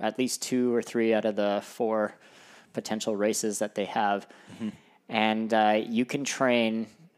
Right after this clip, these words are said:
Speaker 1: parts of the triathlon, um, under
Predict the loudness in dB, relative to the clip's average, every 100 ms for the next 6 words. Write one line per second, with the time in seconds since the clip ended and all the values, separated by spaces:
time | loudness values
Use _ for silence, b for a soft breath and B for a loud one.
0 | _ -20 -18 -20 -20 -6 0 0 0 0
1 | -2 2 2 2 2 0 0 -8 -14 -20
2 | _ -10 -4 -4 -4 -4 -2 -2